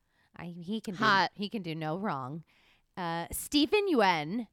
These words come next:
Speaker 1: who's really having his moment these days. He's really attractive. He's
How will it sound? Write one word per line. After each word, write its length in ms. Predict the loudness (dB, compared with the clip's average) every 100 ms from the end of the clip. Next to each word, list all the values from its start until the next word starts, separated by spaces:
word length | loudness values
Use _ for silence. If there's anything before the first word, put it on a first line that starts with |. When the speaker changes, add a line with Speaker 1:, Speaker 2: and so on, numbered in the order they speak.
| _ _ _
Speaker 1:
who's 280 | -4 -4 -2
really 240 | -2 -2
having 320 | -4 -4 -4
his 160 | -6 -8
moment 480 | -8 -6 -6 -10 -10
these 260 | -12 -12 -10
days. 340 | -10 -10 -10
He's 200 | -10 -10
really 460 | -10 -8 -6 -4 -4
attractive. 720 | -6 -8 -8 -8 -12 -12 -12
He's 240 | -14 -16